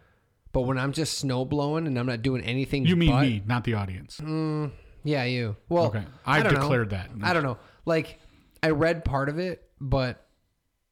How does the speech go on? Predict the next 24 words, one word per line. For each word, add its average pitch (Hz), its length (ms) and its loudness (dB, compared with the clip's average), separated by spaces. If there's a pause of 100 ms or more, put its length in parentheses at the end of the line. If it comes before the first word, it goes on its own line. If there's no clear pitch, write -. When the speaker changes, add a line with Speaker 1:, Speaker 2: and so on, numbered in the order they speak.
(720)
Speaker 1:
it's 170 200 -4
a 151 60 -4
stupid 151 280 -2
story 131 180 -2
about 113 140 -4
the 107 60 -4
library. 107 360 -4
It 104 60 -8
doesn't 107 220 -4
matter. 101 240 -4
I 110 40 0
won't 107 140 -6
Speaker 2:
<laughs> - 20 -
Speaker 1:
explain 123 280 -4
it. 117 240 -4
But 143 240 -4
point 185 240 2
is, 135 140 -2
I 147 100 -2
ended 160 160 0
up 127 60 -6
getting 135 160 0
the 120 100 -2
audiobook. 101 520 -4